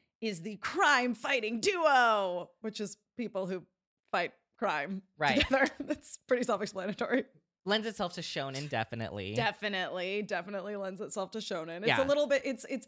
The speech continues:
Speaker 1: I would call it the, the crime-fighting duo, also, like, battle couple.
Speaker 2: Absolutely. Um, yeah, I, I really like this drawing, too. It, it was real, basically just a drawing of, like, "Yeah, you know, like, you need to rest and whatever," and, you know,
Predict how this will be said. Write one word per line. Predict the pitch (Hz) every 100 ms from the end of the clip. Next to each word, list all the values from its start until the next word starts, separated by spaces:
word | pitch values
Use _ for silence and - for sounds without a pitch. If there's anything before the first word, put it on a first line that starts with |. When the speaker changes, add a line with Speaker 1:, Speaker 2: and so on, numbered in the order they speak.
| - - 247
Speaker 1:
I | 302
would | 277
call | 277 277 269
it | 226 - -
the, | 240 220
the | 226
crime-fighting | 226 254 240 240 233 220 226
duo, | 208 214 208
also, | 202 214 233 208
like, | 196 - -
battle | 185 190 208
couple. | - 214 208 220 214 214 _ _ _ -
Speaker 2:
Absolutely. | 160 156 - 147 131 127 110 90 101 - _ -
Um, | 127 123 117 117 113 - _ _
yeah, | 147 131 110 85 -
I, | 147 147
I | 131
really | 143 143 139
like | 127 127
this | 131
drawing, | - 120 113 113
too. | - 117 110 117
It, | 113
it |
was | 123 123
real, | 127 123 - -
basically | 131 131 123
just | 120 123
a |
drawing | 120 113 113
of, | 110
like, | 110 101 - _ _ _ _
"Yeah, | 214
you | 214 214
know, | 214
like, | 208 202 208
you |
need | 214 208
to | 202 156 _ _ _ _ _
rest | 208 190 - -
and | 185 165
whatever," | 170 165 160
and, | 151 147 131
you |
know, | 139